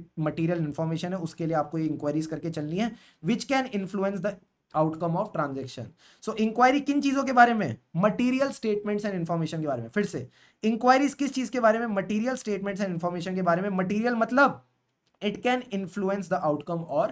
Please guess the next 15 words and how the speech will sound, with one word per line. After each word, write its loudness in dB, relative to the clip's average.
transaction। -4
नेक्स्ट 2
पॉइंट 0
सर, -2
जब 8
आपने 8
इंक्वायरी 2
करी, -2
अब 6
जो 2
भी 2
आपको 6
इन्फॉर्मेशन -2
मिली -2
है -6